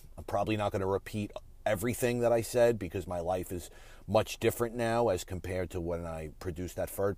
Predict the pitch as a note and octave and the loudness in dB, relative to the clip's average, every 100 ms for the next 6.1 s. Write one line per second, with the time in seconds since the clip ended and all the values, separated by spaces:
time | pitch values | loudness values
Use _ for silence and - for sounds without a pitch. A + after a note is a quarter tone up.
0 | - - G2+ - A2 A2 G#2+ B2 A#2+ - | -6 -4 -2 -2 -6 -8 -4 -4 -4 -10
1 | - F3+ G#3+ C3+ A#2+ E3 - - - - | 0 8 10 12 10 8 0 -20 -20 -20
2 | - - - - - - - - - C#3+ | -20 -20 -20 -20 -20 -20 -20 -20 -6 -6
3 | - A#2+ A2+ G#2+ - G#2 G#2+ A2+ G#2+ A2 | -2 4 6 4 0 -2 -2 -6 -6 -6
4 | G#2+ - G#2+ F2+ G2+ G2 G#2+ G2+ G2+ G#2 | -6 -8 -12 -8 -8 -6 -6 -6 -6 -6
5 | - G2+ G#2+ A2 - A#2+ A#2+ B2+ B2 A#2+ | -4 -4 -2 -2 -4 -4 0 4 6 6
6 | G#2 | 2